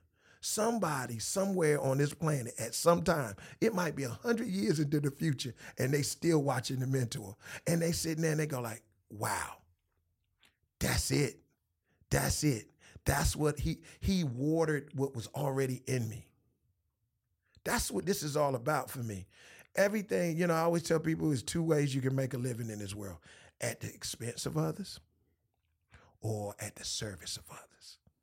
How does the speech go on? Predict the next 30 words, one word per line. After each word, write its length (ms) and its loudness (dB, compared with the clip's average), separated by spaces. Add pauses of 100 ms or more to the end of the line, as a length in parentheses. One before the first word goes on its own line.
(800)
There's 120 -20
two 180 -12
ways 340 6
you 80 2
can 120 6
do 180 8
it. 100 2 (720)
It's 160 2
all 140 2
right 240 2
to 80 0
make 180 -2
a 60 -6
fortune. 500 0 (540)
It's 200 0
all 220 4
right. 380 2 (720)
But 240 -2
make 240 2
sure 560 4 (400)
it's 180 -2
at 140 -4
the 80 -10
service 580 4
of 140 -10
others, 460 -16 (460)
that 180 0
you're 80 -4
serving 560 4
people. 340 -12